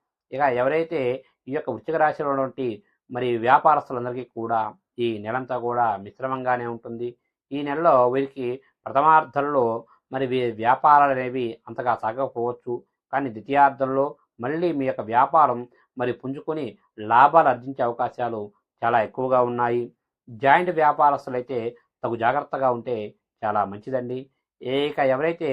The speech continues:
ఈ యొక్క వృశ్చిక రాశిలో ఉన్నటువంటి విద్యార్థులందరికీ కూడా ఈ నెలంతా కూడా బాగుంటుంది. అదేవిధంగా స్టేట్, సెంట్రల్ గవర్నమెంట్కి సంబంధించి మరి జాబుల కొరకై అప్లై చేసుకొని పరీక్ష రాస్తున్న విద్యార్థులు తగు జాగ్రత్తలు తీసుకోండి. ఆ యొక్క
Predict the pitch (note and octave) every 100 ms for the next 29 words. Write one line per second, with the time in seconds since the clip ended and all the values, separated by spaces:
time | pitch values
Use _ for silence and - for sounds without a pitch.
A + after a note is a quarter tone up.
0 | C3+ - _ - C3+ B2+ A#2+ E3 E3 D#3+
1 | E3 C#3+ C3+ C3 A#2 A2 D3+ D#3 D3 C3+
2 | C3+ - A#2+ A#2 A2 G#2 _ _ A#2+ A#2
3 | G#2 A#2+ B2+ B2 A#2 A2+ G2 G#2+ A#2+ B2
4 | A#2 A#2+ - _ _ - D3 F3 E3 D#3+
5 | D3+ B2 G#2 _ _ _ D#3 E3+ - _
6 | _ - C#3 D#3+ C#3+ C#3 C#3 B2+ B2+ B2+
7 | B2+ C3+ A2+ G#2+ _ _ _ _ _ _
8 | _ _ C3 C3 A2+ A#2+ - - C3 C3
9 | A#2 - C#3 C3+ - B2 A2+ - _ _
10 | - C#3 - D#3+ C#3+ - C3+ A#2 A2+ C3
11 | A#2+ A#2+ A#2+ A2+ A2+ _ _ A2+ G#2 A2+
12 | D3 - C3 B2+ - B2 A#2 A#2 A#2+ _
13 | _ B2+ C#3 D3 - B2+ A2